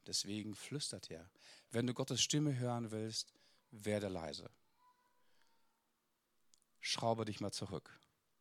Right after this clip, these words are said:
Regulier dich mal zurück. Such einen Ort der Stille. Jesus sagt, wenn ihr betet, geht ins Kämmerlein, da wo es dunkel und leise und kühl ist und wo du entspannen und chillen kannst. Aber wisst ihr, was mich am meisten umtreibt?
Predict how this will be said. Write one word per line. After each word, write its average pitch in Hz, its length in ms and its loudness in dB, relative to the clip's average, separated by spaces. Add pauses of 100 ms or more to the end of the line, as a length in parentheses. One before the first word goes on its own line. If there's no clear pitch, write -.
(340)
Regulier 113 460 4
dich 107 180 -2
mal 95 100 -2
zurück. - 480 -4 (640)
Such 127 500 2 (100)
einen 110 260 2
Ort 107 340 4
der 104 80 0
Stille. - 420 -2 (640)
Jesus 110 280 2
sagt, 110 320 2
wenn 107 120 0
ihr 104 140 -2
betet, 117 480 0
geht - 160 -4
ins 101 240 0
Kämmerlein, 82 560 -6
da 123 180 -12
wo 98 100 -8
es - 280 -6
dunkel 98 420 -10
und 87 200 -14 (160)
leise 90 420 -4
und - 260 -14
kühl 104 320 -4
ist 101 240 -6 (400)
und 92 180 -8
wo 92 120 -2
du - 80 -6
entspannen 92 580 -2
und 82 200 -8
chillen 80 340 -6
kannst. - 420 -14 (2000)
Aber 131 260 12
wisst 180 160 12
ihr, 175 80 8
was 156 140 8
mich 151 180 4
am 135 120 8
meisten 156 580 8
umtreibt? - 920 2